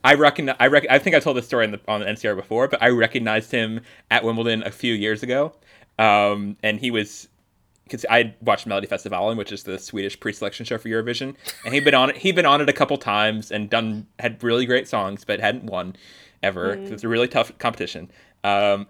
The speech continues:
Speaker 1: and he, um, had also hosted one year, and he was great at that too. And I saw him at Wimbledon on the Players <laughs> Garden, like, after the final one year, and he was just sitting there by himself. And I was like, <gasps> "That's Mount Zemelo," who I did not expect to see at all, because why would you expect to see this random Melodifestivalen contestant?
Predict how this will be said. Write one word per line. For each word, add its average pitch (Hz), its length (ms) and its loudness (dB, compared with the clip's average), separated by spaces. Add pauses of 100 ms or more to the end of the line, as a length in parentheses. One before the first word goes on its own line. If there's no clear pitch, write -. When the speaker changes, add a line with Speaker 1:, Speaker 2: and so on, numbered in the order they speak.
(120)
Speaker 1:
and 104 400 0
he, 104 720 -10
um, 98 300 -6
had 107 100 -6
also 117 220 0
hosted 120 400 -6
one 104 160 -4
year, 104 180 -4
and 101 80 -8
he 110 80 -10
was 101 140 -10
great 92 220 -6
at - 60 -20
that 82 220 -6
too. 92 240 -10 (420)
And 113 140 2
I 120 60 0
saw 147 260 2
him 143 140 -2
at 131 100 -2
Wimbledon 143 400 0
on 110 80 -2
the 110 60 -2
Players 208 380 0
<laughs> - 60 -4
Garden, 123 340 2
like, 127 180 4
after 139 200 4
the 143 120 -2
final 139 420 -2
one 104 140 -6
year, 92 100 -8
and 95 60 -8
he 120 40 -4
was 127 60 -6
just 156 140 -6
sitting 139 160 -2
there 120 100 -2
by 110 140 0
himself. 110 360 0
And 117 80 -4
I 117 40 -2
was 117 60 -2
like, 117 120 0
<gasps> 214 640 -4
"That's - 160 -6
Mount 104 200 -14
Zemelo," 117 380 -2
who 127 60 2
I 143 60 6
did 170 80 -2
not 196 100 6
expect 170 240 2
to - 80 -6
see 139 160 0
at 107 160 2
all, 127 300 8
because 123 260 0
why 139 120 4
would 147 60 2
you 143 60 2
expect 131 200 -2
to - 40 -16
see 147 80 0
this 123 220 -8
random 117 260 2
Melodifestivalen 113 680 0
contestant? 95 520 -10